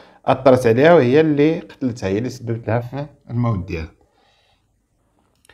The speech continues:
داكشي علاش هي تشهرت بزاف، لانها، آه، ضحات بحياتها من اجل، آه، الاكتشاف العلمي ديالها. هنا كي، كي اي بيير كوري؟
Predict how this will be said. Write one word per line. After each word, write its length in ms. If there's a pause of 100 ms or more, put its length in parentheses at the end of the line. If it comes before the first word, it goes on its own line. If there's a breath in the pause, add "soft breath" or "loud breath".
(120 soft breath)
داكشي 280
علاش 300
هي 160
تشهرت 400
بزاف، 340
لانها، 680 (520 loud breath)
آه، 160
ضحات 440
بحياتها 520
من 140
اجل، 480
آه، 240
الاكتشاف 540
العلمي 360
ديالها. 360 (1120 soft breath)
هنا 580 (100)
كي، 440
كي 460
اي 360
بيير 420
كوري؟ 560